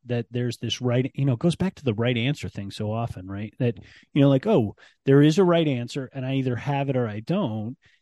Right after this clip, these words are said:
That there's no gray area in there. And discomfort is all about gray. It's about not knowing,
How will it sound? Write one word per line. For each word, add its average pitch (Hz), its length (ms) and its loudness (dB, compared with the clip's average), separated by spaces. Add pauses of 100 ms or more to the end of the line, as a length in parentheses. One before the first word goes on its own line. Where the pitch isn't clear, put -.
(140)
That 156 220 0 (180)
there's 147 340 4
no 170 200 4
gray 147 360 2
area 143 400 0
in 92 120 -14
there. 98 280 -14
And 120 200 -4
discomfort 160 520 -2
is 120 120 -2
all 135 260 0
about 110 320 0
gray. 90 560 -6
It's 113 140 -6
about 127 260 0
not 135 380 -4
knowing, 120 580 -2